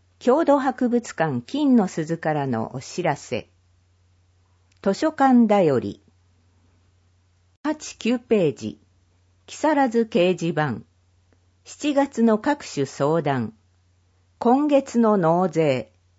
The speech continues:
休日の市民課窓口。十ページ。保険、年金。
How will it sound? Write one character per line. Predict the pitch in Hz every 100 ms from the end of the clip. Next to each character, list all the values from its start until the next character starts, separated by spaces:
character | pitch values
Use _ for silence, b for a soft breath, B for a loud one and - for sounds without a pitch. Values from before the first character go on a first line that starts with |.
| _ _ _ _
休 | - 294 285
日 | 262 254 240
の | 240 226
市 | - 202
民 | 240 262
課 | 254 233
窓 | 220 202 185
口。 | 147 131 - 76 - _ _ _ _ _ _ _ _ _ _ _ _ _ _ _ _
十 | 202 208
ペ | - - 269 190
ー |
ジ。 | - 110 - _ _ _ _ _
保 | - 196
険、 | - 294 254 240 - -
年 | 170 202 240
金。 | - 190 170 131